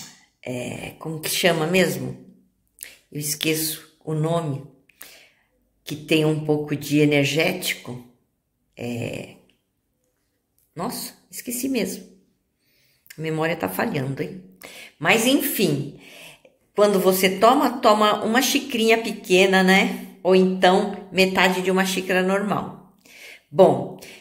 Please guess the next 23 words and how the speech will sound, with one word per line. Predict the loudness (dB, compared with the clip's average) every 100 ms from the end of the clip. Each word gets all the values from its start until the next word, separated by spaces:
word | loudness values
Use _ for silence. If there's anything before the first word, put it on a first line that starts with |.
| _
e | 2 4 4 2
a | 0
semana | 4 4 6 4
inteira, | 2 -2 2 6 8 6
então, | 2 2 0 0
conforme | -2 -2 0 0 0
eu | -2 -2
comentei | -4 -2 -4 -4 4 6 6 2 -2 -4 -4
algumas | 0 0 0 -6 -4 -4 -6 -2
vezes, | 4 6 6 0 -6 -8 -12 -20 -20 -10
foi | 0 2
sempre | 4 2 4
assim, | 2 2 0
ó, | 2
café | 0 2 4
da | 4
manhã, | 4 2 4 6 4 0 -8 -16 -20 -20 -20 _ _
uma | 2 2 2 2
castanha | 2 2 2 4 2 -2 -10 -20 -8
do | -2
Pará, | 2 2 4 2 0 -6 -16 -20 _ _ _ -20 -20 -20 -20 -20 _ _ _ _ _ _ 2
uma | 4 6
xícara | 4 2 0 0 0 0 -2 -10